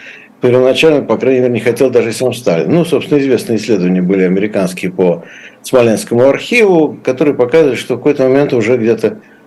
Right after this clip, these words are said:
э, к тридцать восьмому году, похоже, что Сталин и, по крайней мере, какая-то часть партийной верхушки были в ужасе от того, что они сами натворили.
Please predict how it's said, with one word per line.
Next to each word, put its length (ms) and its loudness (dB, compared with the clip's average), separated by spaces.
э, 220 0
к 80 -12
тридцать 260 -2
восьмому 360 0
году, 960 0
похоже, 340 0
что 120 -2
Сталин 520 2
и, 60 -2
по 100 -4
крайней 240 0
мере, 100 -4
какая-то 280 0
часть 340 -2
партийной 420 0
верхушки 340 -2
были 200 0
в 120 -2
ужасе 300 0
от 80 -6
того, 160 2
что 140 -4
они 80 -2
сами 280 0
натворили. 500 -2